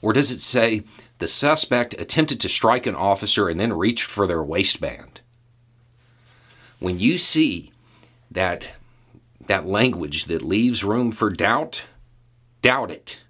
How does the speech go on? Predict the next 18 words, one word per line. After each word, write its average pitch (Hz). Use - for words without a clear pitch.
That's -
why 131
it's 104
there. 87
It's 101
them 101
attempting 110
to 110
not 90
lie, 92
but 107
also 107
not 95
wanting 92
to -
say 90
what 76
happened. 69